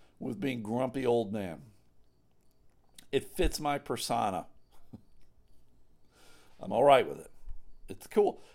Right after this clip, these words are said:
It's nice when you fucking, you come to, like, some self-actualization, uh,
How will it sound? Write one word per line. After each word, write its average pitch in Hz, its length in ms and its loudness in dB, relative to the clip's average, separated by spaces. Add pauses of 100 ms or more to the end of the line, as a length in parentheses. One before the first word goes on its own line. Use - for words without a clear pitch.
It's 190 240 -2
nice 320 400 0
when 196 160 -4
you 196 160 -4
fucking, 170 580 -4 (340)
you 170 160 -8
come 208 280 2
to, 214 80 4
like, 151 320 2
some 110 400 -4 (400)
self-actualization, 131 1600 2 (1700)
uh, 80 640 -10